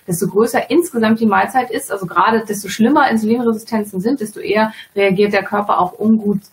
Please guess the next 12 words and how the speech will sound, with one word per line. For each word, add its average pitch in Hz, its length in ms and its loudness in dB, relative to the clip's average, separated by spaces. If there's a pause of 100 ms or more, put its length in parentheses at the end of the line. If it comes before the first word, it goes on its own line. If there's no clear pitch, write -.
auf 180 220 0
egal, 196 460 2
was 277 200 0
man 285 140 -2
isst, - 400 -8
also 180 160 -2
auch - 160 -4
auf 180 140 -8
große 180 200 -2
Mengen 180 260 2
von 170 180 0
Proteinen. 240 680 -4